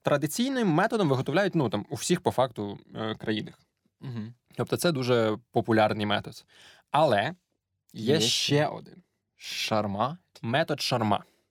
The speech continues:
Speaker 1: Е, на етикетках, е, ігристого від Шабо дуже великими літерами пише там «Метод шарма», бла-бла-бла. Ну, тобто це, е, така дож-, трошки маркетингова навіть, як на мій погляд, історія, тому що, е, ну,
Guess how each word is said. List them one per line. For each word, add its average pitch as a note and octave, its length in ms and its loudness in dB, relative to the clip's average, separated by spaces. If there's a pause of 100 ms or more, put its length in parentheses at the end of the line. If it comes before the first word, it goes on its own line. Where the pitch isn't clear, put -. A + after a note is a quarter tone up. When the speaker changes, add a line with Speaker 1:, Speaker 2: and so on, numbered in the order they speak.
(460)
Speaker 1:
Е, A#2 340 4
на C#3 240 0
етикетках, C#3+ 760 -2
е, A2+ 600 4
ігристого A#2 560 0
від A2 120 0
Шабо G#2 500 0 (760)
дуже A#2 240 2
великими A#2 500 2
літерами A2 520 -2 (100)
пише - 240 -4
там - 180 -4 (340)
«Метод C#3 720 0
шарма», A2+ 840 0 (120)
бла-бла-бла. A2 560 0
Ну, C#3+ 120 2
тобто C#3 220 -2
це, F#3 360 2 (260)
е, A#2 120 2
така G#2+ 240 0
дож-, A2+ 320 -6
трошки C3 260 -2
маркетингова F#3+ 640 0
навіть, F3+ 300 0
як E3+ 120 -4
на E3+ 60 -4
мій E3 100 -4
погляд, D#3+ 300 0
історія, D3+ 360 0
тому A2+ 220 -6
що, G#2+ 240 0 (560)
е, A#2 480 4 (220)
ну, D3 200 0